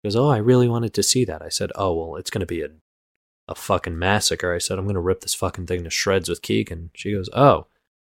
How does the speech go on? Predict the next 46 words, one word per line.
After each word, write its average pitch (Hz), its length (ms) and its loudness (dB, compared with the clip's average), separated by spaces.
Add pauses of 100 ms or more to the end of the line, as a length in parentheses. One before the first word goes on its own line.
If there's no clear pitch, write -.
(200)
She - 80 -20
goes, 104 160 0
"Well, 104 160 6
that's 170 180 4
mean." 98 460 2
I 135 60 0 (580)
said, 120 220 2
"What 143 120 10
was 120 160 6
mean 151 360 10
is 107 80 6
that 110 240 8 (160)
I, 110 180 4 (240)
they 120 80 8
made 131 240 8
me 131 140 6
watch 123 340 6
this - 180 4
fucking 135 440 4
movie." 147 500 8
I - 760 -20
said, 110 200 4
"That 165 200 8
was 113 200 6
mean." 95 460 8 (600)
I - 20 0
said, 131 340 8 (300)
and 135 160 4
she 151 120 8
goes, 147 160 12
"Well, 147 180 12
what 156 220 10
are 214 40 12
you 226 120 12
gonna 190 180 10
say 214 420 6
for, - 220 0
like, 113 220 2
an 107 240 0
hour 151 440 6
about 80 380 -2
it?" 76 160 -8
I'm 107 80 -6
like, 110 240 -2
"There, 151 220 10
there's, 120 460 4